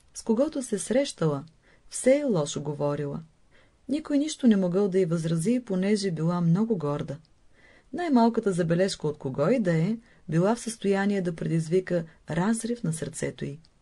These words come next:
Баща й се чудил какво да прави с нея, не знаел как да я изправи. Един ден в двореца дошъл един мъдрец, пожелал да се срещне с царската дъщеря, да си поговорят.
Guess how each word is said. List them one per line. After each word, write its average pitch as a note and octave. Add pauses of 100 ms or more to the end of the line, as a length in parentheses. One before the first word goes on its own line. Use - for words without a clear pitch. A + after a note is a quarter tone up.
(420)
Баща A3+
й F3
се E3
чудил E3
какво B3+
да A#3+
прави F3+
с E3
нея, D#3+ (320)
не E3
знаел A3
как D#3+
да D3
я D3
изправи. C#3+ (880)
Един B3+
ден D3 (440)
в D#3+
двореца A3+
дошъл G#3
един F#3+
мъдрец, D3 (480)
пожелал D#4
да F3+
се E3
срещне F3
с D#3+
царската -
дъщеря, E3 (380)
да G#3
си A3+
поговорят. C3+